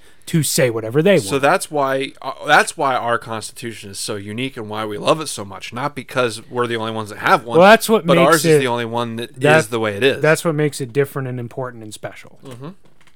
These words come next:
Speaker 1: And
Speaker 2: A
Speaker 1: that's,
Speaker 2: lot of time.
Speaker 1: that's why we're proud of it.
Speaker 2: Yeah, a lot of
Speaker 1: 'Cause it's
Speaker 2: time and
Speaker 1: different,
Speaker 2: thought
Speaker 1: and it, but it works.
Speaker 2: by many, many, many men that are many,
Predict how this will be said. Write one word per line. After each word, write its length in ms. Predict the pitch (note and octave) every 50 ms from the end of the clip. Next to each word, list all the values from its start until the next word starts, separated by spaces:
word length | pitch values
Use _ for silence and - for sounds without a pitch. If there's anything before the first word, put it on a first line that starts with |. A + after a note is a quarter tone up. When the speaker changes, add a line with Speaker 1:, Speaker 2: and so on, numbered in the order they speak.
| - - - - - - - - -
Speaker 1:
And 160 | B2+ A#2+ -
Speaker 2:
A 40 | C#3
Speaker 1:
that's, 160 | C3+ D3 B2+
Speaker 2:
lot 280 | C3 C3+ D3 D3+ D#3 D3+
of 80 | C#3+
time. 320 | - - C#3+ C#3 C3 A#2+ C#3
Speaker 1:
that's 200 | C#3 C#3 - -
why 180 | D3+ D3+ D3+ E3
we're 260 | E3+ E3+ F3 F3+ F3
proud 480 | - - - F3+ E3+ D#3+ D#3 D3+ D3
of 180 | C#3 B2 - -
it. 140 | G2 F#2+ - - - - -
Speaker 2:
Yeah, 200 | D3 D#3 D3 - -
a 80 | G#2 G#2+
lot 260 | B2 A#2+ A#2 B2 C3+
of 40 | C#3+
Speaker 1:
'Cause 80 | C3+ A2+
it's 60 | C3+
Speaker 2:
time 160 | C#3+ C#3 C#3+
and 60 | C#3 C3+
Speaker 1:
different, 180 | B2 D3+ B2+ -
Speaker 2:
thought 380 | - E3 D#3+ C3+ B2 A#2+ A#2
Speaker 1:
and 160 | A#2 A2+ A2+
it, 120 | A#2 A#2+ - A#2
but 140 | A#2 C3+ B2+
it 120 | B2 B2 A#2
works. 280 | A#2 C#3 A#2+ G#2 - -
Speaker 2:
by 180 | C3 A#2+ A#2+ A2+
many, 480 | A2 A2+ A#2 B2+ C3+ D3 D3+ D#3 D#3
many, 280 | D3+ D3 D3 D3 C#3+ C#3+
many 320 | C#3 C3+ C3+ C3+ C3+ C3+ C3+
men 320 | B2+ B2+ B2 B2+ B2 B2
that 100 | A#2+ A2+
are 80 | A2 G#2+
many, 400 | G#2+ A2 A#2 B2+ C3 B2+ B2+ C3